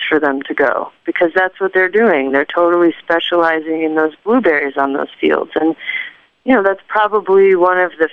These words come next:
few and best things that they can grow there. So, of course,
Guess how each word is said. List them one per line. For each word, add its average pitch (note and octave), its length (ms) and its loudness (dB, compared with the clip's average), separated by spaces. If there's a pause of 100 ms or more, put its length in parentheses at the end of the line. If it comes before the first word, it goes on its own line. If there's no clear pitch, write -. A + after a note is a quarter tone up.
few F3+ 500 4
and D#3+ 220 -6
best E3 300 0 (1400)
things F#3+ 300 2
that F3 140 2
they F3 120 0
can D#3 280 -2
grow E3 400 2
there. D#3 440 -2 (100)
So, E3+ 120 2
of E3 120 -4
course, F#3+ 280 0